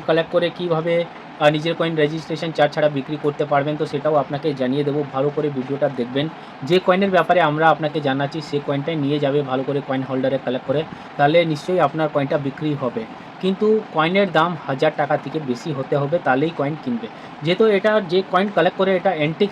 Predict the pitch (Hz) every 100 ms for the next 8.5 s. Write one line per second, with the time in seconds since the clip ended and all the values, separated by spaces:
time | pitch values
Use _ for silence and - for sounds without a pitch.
0 | 165 156 175 180 151 160 - 165 160 160
1 | 151 175 - 139 151 185 139 127 214 -
2 | - - - - 156 147 117 104 - -
3 | - 160 - 202 - 185 185 180 190 185
4 | 143 160 180 175 175 175 165 185 175 160
5 | 175 160 143 160 156 - - 160 151 156
6 | 160 175 143 185 170 147 151 165 185 180
7 | 139 143 165 226 - - - 143 143 165
8 | 175 196 - 131